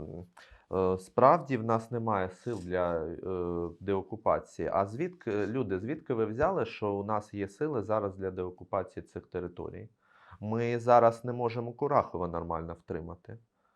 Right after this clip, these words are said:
У нас вірвалися російські війська в Часів Яр і в Куп'янськ. Так, Куп'янську локалізовано, але в Часовому Ярі ні, ми його скоро втратимо.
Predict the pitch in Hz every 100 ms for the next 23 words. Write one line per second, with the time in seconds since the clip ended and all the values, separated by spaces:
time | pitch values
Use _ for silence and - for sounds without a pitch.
0 | _ 101 101 98 95 - 107 107 107 98
1 | 101 - 104 101 98 101 104 104 101 -
2 | 101 107 - 101 90 - 98 - 110 104
3 | 98 90 90 92 _ 107 113 120 82 78
4 | _ _ _ _ _ _ _ _ 98 87
5 | - 101 120 117 113 - 101 101 107 98
6 | 92 95 90 92 98 98 101 - 92 -
7 | 101 101 107 104 107 98 107 131 131 82
8 | 85 87 87 92 - 101 101 - 131 101
9 | - 95